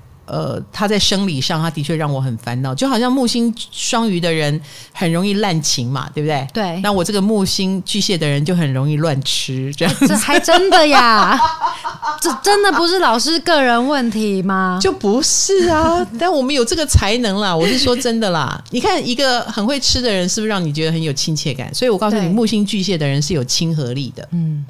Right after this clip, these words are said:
Speaker 1: 啊，所以你做任何事情，记得你身上有飘散出一种很容易跟人打成一片，然后，呃，跟人没有什么距离，很容易让别人视你为家人，你很容易有这个能量场，那这个能量场就可以让你吸引更多贵人。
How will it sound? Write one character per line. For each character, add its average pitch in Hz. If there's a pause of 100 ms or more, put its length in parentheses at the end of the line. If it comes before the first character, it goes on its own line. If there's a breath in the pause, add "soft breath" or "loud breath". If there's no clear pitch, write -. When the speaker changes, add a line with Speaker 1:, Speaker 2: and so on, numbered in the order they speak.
(160)
Speaker 1:
啊， 160
所 233
以 240
你 202
做 226
任 214
何 175
事 180
情， 147 (280 loud breath)
记 220
得 139
你 151
身 202
上 196
有 135
飘 180
散 180
出 165
一 170
种 151 (360 loud breath)
很 208
容 233
易 277
跟 269
人 226
打 156
成 185
一 185
片， 196 (300 soft breath)
然 190
后， 226 (120)
呃， 160
跟 247
人 202
没 196
有 214
什 202
么 165
距 196
离， 165
很 175
容 180
易 208
让 208
别 175
人 165
视 -
你 151
为 139
家 233
人， 147 (220)
你 180
很 175
容 147
易 175
有 -
这 220
个 175
能 147
量 156
场， 131 (280 loud breath)
那 320
这 320
个 311
能 226
量 254
场 196
就 226
可 226
以 185
让 185
你 160
吸 -
引 147
更 143
多 139
贵 131
人。 -